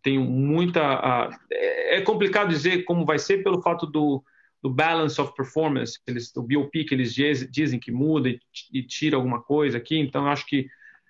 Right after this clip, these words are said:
em Sebring a, a, o Cadillac vai andar até mais forte do que normalmente anda. Ahm, mas, enfim, a expectativa é grande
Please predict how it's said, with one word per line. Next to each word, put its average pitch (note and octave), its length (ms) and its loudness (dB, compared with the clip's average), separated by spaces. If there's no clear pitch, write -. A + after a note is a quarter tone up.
em C3+ 80 2
Sebring D3 560 2
a, C3 320 2
a, B2 500 0
o C3 60 -4
Cadillac C3 440 2
vai C3+ 120 2
andar C3 160 4
até C3+ 180 0
mais D3 220 -2
forte - 520 -2
do A#2+ 140 -6
que C3 140 -4
normalmente A#2+ 880 0
anda. A#2 360 -2
Ahm, A2 680 -2
mas, C3+ 280 2
enfim, E3+ 380 2
a C3 220 2
expectativa F3 540 2
é G#3+ 40 2
grande F#3 340 0